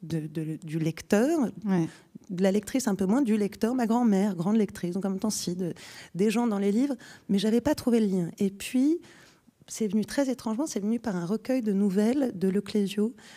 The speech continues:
Speaker 1: euh, un livre pour ados qui s'appelle Lulabi. Et alors là, j'ai lu Lulabi, je l'ai relu, je l'ai relu, et une telle satisfaction d'être dans mes propres larmes, <laughs> je m'étais complètement identifiée au personnage. Et là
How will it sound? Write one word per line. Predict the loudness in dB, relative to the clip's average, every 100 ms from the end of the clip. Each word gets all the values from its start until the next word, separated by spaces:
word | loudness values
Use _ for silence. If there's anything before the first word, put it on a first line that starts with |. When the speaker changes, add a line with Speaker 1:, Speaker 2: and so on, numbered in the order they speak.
| -20 _ -6
Speaker 1:
euh, | -6 -6 -6 -6 -6 -6 -4
un | -2
livre | -2 0 -2
pour | -4 -4 -2
ados | 0 0 0 0 -8 -20 -8
qui |
s'appelle | -4 0 2
Lulabi. | 4 4 2 -2 -8 -14 _ _ _ _ _ _ -18 -12
Et | -8
alors | -6 -6 -6
là, | -6 -6 -6
j'ai | -8
lu | -6 -4
Lulabi, | -4 -6 -6 -6 -4
je | -4
l'ai | -6 -6
relu, | -4 -4 -4
je | -4
l'ai | -4
relu, | -4 -2 -4 -6 -20 -20 -20 -20 -6
et | -2 -2
une | -2 -6 -6 -6
telle | -2 0 0
satisfaction | -4 -6 -6 -4 -4 -2 0 0
d'être | -2 0
dans | 0
mes | 0
propres | -2 -6 -4 0
larmes, | 2 2 2 -2 -4 -6 -6
<laughs> | 0 0
je | 2 0
m'étais | -2 -4
complètement | -6 -8 -4 -2
identifiée | 0 -2 -2 -4 -2
au | -2
personnage. | -2 -2 -2 -2 -2 -6 -14 -14 -16 -18 -20 -2
Et | 2 4
là | 4 4 2